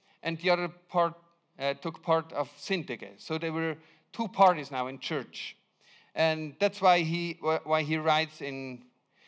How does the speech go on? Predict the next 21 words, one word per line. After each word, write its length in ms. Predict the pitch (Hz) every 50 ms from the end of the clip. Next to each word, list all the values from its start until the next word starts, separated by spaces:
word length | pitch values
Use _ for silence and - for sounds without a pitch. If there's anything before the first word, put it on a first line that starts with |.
| _ _ _
Philippians 480 | - 165 170 165 170 170 160 151 - -
two, 360 | - 175 175 170 170 165 - - 131 139
verse 160 | 151 147 147
three, 400 | - - 156 156 156 156 151 - - - - - _ _ -
"Do 140 | 180 180
not 440 | 185 214 220 220 220 - - - - - _ _ _ _ _ _ _ _ _ _ _ _ _ _ _ -
do 340 | 214 220 208 202 - - -
nothing 540 | 160 165 202 214 214 - - 175 151 139 -
from 260 | - 156 151 147 143
selfish 580 | - - 190 185 185 196 185 - 196 165 -
ambition." 640 | 156 139 143 139 147 127 - - - 120 104 90 - _ _ _ _ _ _ _ - -
Selfish 440 | - - - 214 214 175 202 190 165
ambition 480 | 190 190 175 202 196 - - 180 170 165
means 420 | 170 170 165 165 156 143 - - _ - - - - -
rivalry, 640 | 139 170 170 175 170 156 135 131 123 113 104 104 - _ _ _ _ _ _ -
intrigue, 680 | 165 165 160 - - 202 220 202 156 131 117 - - - _ _ _ _ _ _ - -
dispute, 540 | 156 202 202 170 - - 143 135 127 - -
discord. 560 | 185 185 - - - - 151 127 107 110 113 - _ _ _ _ _ _ _ _ _ _ -
To 80 | - 156
have 220 | 175 175 165 170 170
this 280 | 165 151 - - -